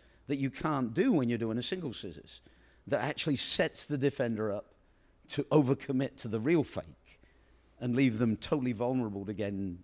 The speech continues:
absolutely beaten to death, you know, when you finally go the way you're gonna go. You know, and these things haven't been thought of, you know, haven't been dealt with, haven't been taught, but we only need six moves. One when we're running at a player, one when we're standing still facing a player,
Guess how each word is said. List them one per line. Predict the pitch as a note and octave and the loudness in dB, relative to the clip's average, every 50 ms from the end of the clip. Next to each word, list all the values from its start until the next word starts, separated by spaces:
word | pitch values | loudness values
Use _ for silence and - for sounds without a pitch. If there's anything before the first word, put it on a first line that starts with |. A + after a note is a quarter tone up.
| - _ | -16 _
absolutely | - G#2+ - - - G#2+ F#2+ G2+ F#2+ G2+ | -12 -12 -10 -10 -12 -10 -10 -8 -8 -10
beaten | G2 - A#2 A#2 A2 - D#2+ | -8 -8 -8 -8 -8 -8 -8
to | A2 G2+ | -10 -6
death, | - B2+ G#2+ - - - - - _ - _ _ _ _ _ | -4 -6 -6 -6 -10 -20 -20 -20 _ -20 _ _ _ _ _
you | - G#2+ | -8 -6
know, | G#2+ G2 | -6 -4
when | F#2+ A2 G#2+ | -4 -6 -6
you | G2+ G#2 | -6 -8
finally | - - G#2 G#2 G#2+ G#2+ G2 | -6 -4 -4 -2 -2 -2 0
go | F#2+ G#2 G#2 | 0 0 0
the | G2 G#2 | 0 -2
way | G2 F#2+ | -2 -2
you're | F#2+ G2 F#2+ | -2 -2 -2
gonna | F2 G2 F#2 G2 | -4 -4 -6 -2
go. | F2+ B2 B2 F#2+ - - - - - - _ _ _ - | -2 -2 -2 -2 -6 -12 -20 -20 -20 -20 _ _ _ -4
You | C3 | -2
know, | C3 - - | -2 0 0
and | C#3 C3+ A2+ - - - - - - | 0 0 0 0 -4 -16 -20 -6 -2
these | D#3 E3+ G3+ G#3 - | -2 0 0 0 2
things | - F#3+ D#3+ E3 C#3 - | 2 4 2 2 0 -2
haven't | - - - D3+ E3 C#3 F3+ E3+ | -4 -4 -2 -2 2 2 2 4
been | D3+ E3 D#3+ D3 | 6 4 4 4
thought | - - - E3 D#3+ D3 D3+ B2+ | 2 0 -2 -2 0 2 0 0
of, | G2+ D2 - - - - - - - _ - _ _ _ _ _ | 0 -2 -8 -16 -20 -20 -20 -20 -20 _ -20 _ _ _ _ _
you | - B2 | -2 -2
know, | A#2+ - | -2 -2
haven't | - - C#3+ C#3 E3 C#3 | -2 -4 0 0 2 2
been | C3 D3 C#3+ | 2 0 0
dealt | - D#3 D3+ D#3 D3+ - | 2 2 2 2 2 0
with, | A2 A2 F#2+ - | -2 -4 -4 -2
haven't | F#2 A2 C3 C3+ D3+ C#3 | -2 -2 0 2 2 4
been | B2 B2+ B2+ | 6 4 4
taught, | A#2+ - - E3+ D3+ B2 D#2+ C#2+ F2 - - _ - - - - - _ | 2 2 -2 -2 -2 -2 -2 -4 -8 -10 -12 _ -20 -20 -20 -20 -10 _
but | - - | -4 0
we | D3 D#3+ D#3+ D#3 | 2 6 6 8
only | D3 F3+ G#3+ A3 | 8 8 6 6
need | G3+ F#3+ F3+ C#3 | 4 4 2 0
six | - - - E3 - - - | -2 -2 -2 -4 -4 -4 0
moves. | D#3 D#3 C3+ G2 F2+ F2 E2 | 0 2 2 0 -2 -6 -4
One | G2+ A2+ B2+ D3 E3+ F3 | 0 4 4 6 6 6
when | E3 D#3+ D#3+ | 6 6 6
we're | D#3 D3 | 4 4
running | C3+ C3+ C3 B2+ A#2+ | 2 2 0 0 0
at | A#2+ C3 D3+ | 0 0 -2
a | F3 | -2
player, | C3+ - D#3 D3+ D#3+ D#3+ D#3 D3+ - - - - - | -2 0 0 2 2 2 0 0 -4 -12 -20 -12 -4
one | A#2 B2+ C#3+ D#3 E3 D#3 | 0 2 2 4 4 4
when | C#3+ C#3+ C3+ | 2 2 2
we're | C3 B2+ | 0 0
standing | - - - B2+ B2+ B2 A#2+ A2 | -2 -2 -2 -2 0 0 -2 -2
still | - - A#2+ G#2+ | -4 -4 -4 -4
facing | G2 - - C#3 D#3 D3 - D3+ C3 | -4 -2 -2 -2 -2 -2 -4 -4 -4
a | C3 | -4
player, | B2 C#3 B2+ B2 A#2 A2+ | -4 -4 -4 -2 -2 -4